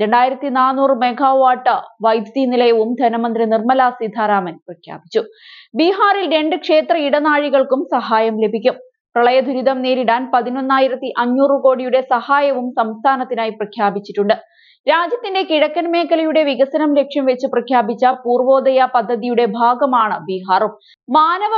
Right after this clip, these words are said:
വിഭവശേഷി വികസനം, അടിസ്ഥാന സൗകര്യ വികസനം, സാമ്പത്തിക അവസരങ്ങൾ സൃഷ്ടിക്കൽ എന്നിവയിൽ ശ്രദ്ധ കേന്ദ്രീകരിക്കുന്നതാണ് പദ്ധതി. ബീഹാറിനെ കൂടാതെ ജാർഖണ്ഡ്, പശ്ചിമ ബംഗാൾ, ഒഡീഷ, ആന്ധ്രാപ്രദേശ് എന്നീ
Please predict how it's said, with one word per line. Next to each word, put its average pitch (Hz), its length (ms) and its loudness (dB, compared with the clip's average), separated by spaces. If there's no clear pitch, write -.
വിഭവശേഷി 359 720 0
വികസനം, 294 420 0
അടിസ്ഥാന 269 420 0
സൗകര്യ 277 440 0
വികസനം, 254 420 0
സാമ്പത്തിക 262 480 0
അവസരങ്ങൾ 269 520 0
സൃഷ്ടിക്കൽ 240 420 -2
എന്നിവയിൽ 247 400 0
ശ്രദ്ധ 254 260 0
കേന്ദ്രീകരിക്കുന്നതാണ് 240 960 0
പദ്ധതി. 185 340 -6
ബീഹാറിനെ 240 560 -2
കൂടാതെ 247 400 2
ജാർഖണ്ഡ്, 233 460 2
പശ്ചിമ 254 280 -2
ബംഗാൾ, 240 280 2
ഒഡീഷ, 240 300 -2
ആന്ധ്രാപ്രദേശ് 240 680 0
എന്നീ 247 180 0